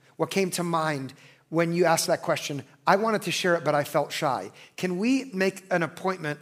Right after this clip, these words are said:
at lunch?" And we did. We planned to be together in the cafeteria next week. And I sat there when she arrived. She walked over and sat down at the table where I was. And the first thing she said to me is, "I can still remember what the leaves look like in fall."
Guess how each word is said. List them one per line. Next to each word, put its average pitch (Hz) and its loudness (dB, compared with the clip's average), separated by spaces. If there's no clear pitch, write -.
at 151 -2
lunch?" 143 -2
And 160 -2
we 180 2
did. 180 4
We 156 0
planned 180 0
to 170 -2
be 170 -2
together 170 0
in 160 -8
the 156 -6
cafeteria 156 -2
next 147 -4
week. 135 -8
And 151 -4
I 175 4
sat 247 2
there 175 4
when 170 -2
she 220 -2
arrived. 135 0
She - 0
walked 226 2
over 226 4
and 185 0
sat 190 2
down 185 0
at 165 4
the 170 -4
table 175 0
where 143 2
I 143 4
was. 123 -2
And 147 -4
the 139 -2
first 208 2
thing 226 -2
she 208 -4
said 190 0
to 165 0
me 139 -2
is, 127 -4
"I 165 4
can 160 -2
still 240 4
remember 220 2
what 170 2
the 160 2
leaves 175 -2
look 170 -6
like 147 0
in 127 -6
fall." 95 -8